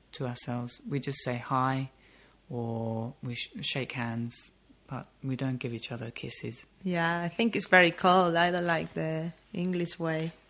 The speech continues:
Speaker 2: So I
Speaker 1: Mm.
Speaker 2: keep doing the Spanish way, even if they are surprised. I don't care.
Speaker 1: Yeah,
Speaker 2: <laughs>
Speaker 1: yeah. Um, okay, and, yeah, another thing about the people, I think, is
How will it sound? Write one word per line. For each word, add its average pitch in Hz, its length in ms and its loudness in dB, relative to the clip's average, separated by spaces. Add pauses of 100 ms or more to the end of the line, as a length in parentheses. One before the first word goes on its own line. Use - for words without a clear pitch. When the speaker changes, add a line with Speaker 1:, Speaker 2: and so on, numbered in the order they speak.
(300)
Speaker 2:
So 147 200 6
I 180 180 10
Speaker 1:
Mm. 131 60 2
Speaker 2:
keep 208 400 2
doing 190 280 4
the 175 80 2
Spanish 185 600 4
way, 160 380 2 (100)
even 180 320 0
if - 160 -6
they 170 240 4
are 165 200 0
surprised. 170 800 -2
I - 140 -4
don't 180 200 -4
care. 185 280 -6 (500)
Speaker 1:
Yeah, 131 460 2
Speaker 2:
<laughs> - 160 -4
Speaker 1:
yeah. 135 240 0 (1000)
Um, 165 420 4 (140)
okay, 151 400 4
and, 165 720 4 (200)
yeah, 165 540 4
another 156 300 4
thing 151 300 2
about 131 240 4
the 120 60 -2
people, 135 600 -2
I 127 120 -2
think, 127 380 -4
is 127 160 -2